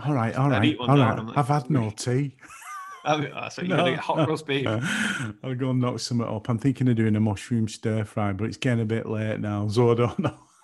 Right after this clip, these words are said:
Speaker 1: <laughs>
Speaker 2: No, that's quick and easy, though. You'll have that knocked up in ten
Speaker 1: Yeah,
Speaker 2: minutes.
Speaker 1: it take me ten minutes. When this is encoding, it, you know, at that moment I'm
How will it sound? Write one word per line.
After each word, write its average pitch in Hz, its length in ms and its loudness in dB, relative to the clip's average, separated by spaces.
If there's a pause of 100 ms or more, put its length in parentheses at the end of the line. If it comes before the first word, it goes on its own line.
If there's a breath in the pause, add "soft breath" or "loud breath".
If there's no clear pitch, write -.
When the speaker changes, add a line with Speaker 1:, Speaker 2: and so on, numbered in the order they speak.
(160)
Speaker 1:
<laughs> - 380 -4 (180)
Speaker 2:
No, 170 260 -8
that's 160 220 -2
quick 180 220 -6
and 160 80 -2
easy, 160 220 -4
though. 117 140 0
You'll 123 140 0
have 160 160 -2
that 120 160 -4
knocked 113 260 -8
up 117 140 -12
in 110 120 0
ten - 20 -2 (160)
Speaker 1:
Yeah, 101 60 -8
Speaker 2:
minutes. 135 200 -12 (120)
Speaker 1:
it 104 140 -18
take - 220 -8
me 113 100 -4
ten 101 300 -6
minutes. 98 320 -6
When 139 160 4
this 131 220 2
is 120 140 0
encoding, 117 680 0
it, 98 120 -6 (200 loud breath)
you 135 80 0
know, 139 240 2
at 123 80 0
that 139 180 0
moment 139 320 2
I'm 113 80 0